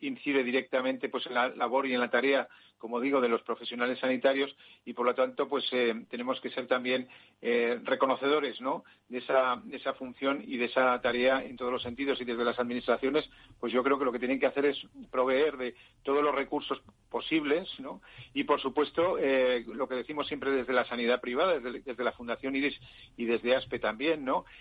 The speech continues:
El hecho de la utilización de todos los recursos disponibles, en es-,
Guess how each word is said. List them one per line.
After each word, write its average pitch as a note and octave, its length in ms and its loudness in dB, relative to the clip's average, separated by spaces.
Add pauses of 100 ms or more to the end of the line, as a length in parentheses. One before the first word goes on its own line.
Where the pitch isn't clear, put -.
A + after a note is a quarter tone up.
(140)
El A2+ 100 -8
hecho B2 220 0
de D3 100 2
la C3+ 80 2
utilización B2 540 -6
de D#3 100 -2
todos C#3 180 -2
los C#3+ 140 2
recursos C#3 400 -6
disponibles, C3+ 640 -2
en C3+ 80 -4
es-, B2+ 100 -6